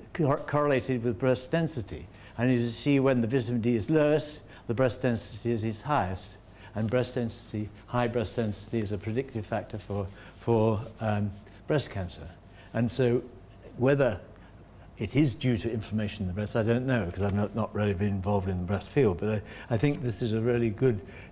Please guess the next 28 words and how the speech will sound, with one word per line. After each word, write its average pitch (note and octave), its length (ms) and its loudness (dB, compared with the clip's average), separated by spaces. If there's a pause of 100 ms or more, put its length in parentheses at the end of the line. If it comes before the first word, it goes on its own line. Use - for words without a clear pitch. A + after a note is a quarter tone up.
demonstration B2+ 760 2
of G2+ 100 -4
a G2+ 80 -2
potential G#2 600 -2
vi-, A2 80 -4 (460)
vitamin G#2+ 320 0
D G#2 220 0
intervention F#2+ 960 -2
in G2 120 -4
prevention F#2+ 420 -4
of E2+ 80 -6
breast A2 260 -2
cancer. E2 300 -10 (800)
So F3+ 260 6 (140)
let's A#3 240 2
just - 240 0 (340)
look E3 220 4
at C#3 100 -4
the D3 120 4
data C3+ 340 2
about A#2+ 280 2
prostate A2 380 0
cancer. F2+ 300 -6 (1040)
Um, D3+ 320 4 (2500)
prostate F3+ 340 4
cancer D#3 300 0
and D3 100 -2
circumcision, C3 800 2